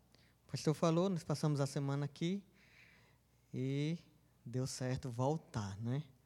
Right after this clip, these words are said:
Então, nós estaremos, obrigado.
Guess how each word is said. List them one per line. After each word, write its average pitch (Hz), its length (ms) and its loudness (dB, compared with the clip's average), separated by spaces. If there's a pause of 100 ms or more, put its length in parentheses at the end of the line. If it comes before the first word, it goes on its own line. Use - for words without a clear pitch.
(520)
Então, 127 160 -6
nós 127 160 -2
estaremos, 131 560 -2 (1000)
obrigado. 104 340 -8